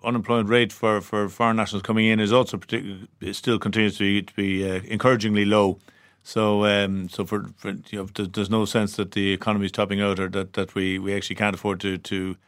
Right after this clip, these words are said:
accommodate these people coming into, into the country. One of the, the sectors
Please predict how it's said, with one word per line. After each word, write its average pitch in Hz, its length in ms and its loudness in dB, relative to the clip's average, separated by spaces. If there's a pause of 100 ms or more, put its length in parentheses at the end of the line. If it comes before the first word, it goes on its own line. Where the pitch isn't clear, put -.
(140)
accommodate 117 420 2
these 107 160 0
people 98 180 -2
coming 107 220 0
into, 92 240 -12
into 101 300 -4
the 95 60 -4
country. 113 260 2 (200)
One 160 140 4
of 196 80 6
the, 143 300 2
the 107 160 -6
sectors 127 520 2